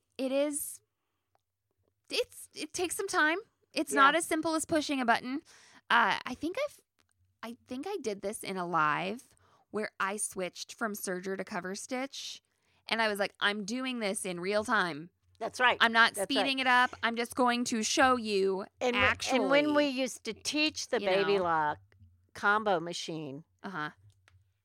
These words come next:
Speaker 2: I would teach the serger part first. We wouldn't even talk about the cover stitch part. I would just teach the serger. Make sure that, you know, you knew the serger. Then I would teach the cover stitch part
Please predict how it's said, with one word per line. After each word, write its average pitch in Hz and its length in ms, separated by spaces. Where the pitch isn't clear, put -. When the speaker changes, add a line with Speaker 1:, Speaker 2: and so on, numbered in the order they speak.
Speaker 2:
I 202 200
would 185 240
teach - 440
the 185 80
serger 214 540
part 214 340
first. - 520
We 202 320
wouldn't 247 320
even 233 260
talk 240 440
about 202 240
the - 60
cover 160 260
stitch - 300
part. - 200
I 156 120
would 165 220
just 208 420
teach 233 320
the 233 80
serger. 170 460
Make 202 320
sure 226 300
that, 202 160
you 202 100
know, 185 120
you 190 280
knew 220 220
the 208 80
serger. 202 440
Then 233 220
I 254 140
would 240 200
teach - 400
the 254 100
cover 311 320
stitch - 520
part 127 280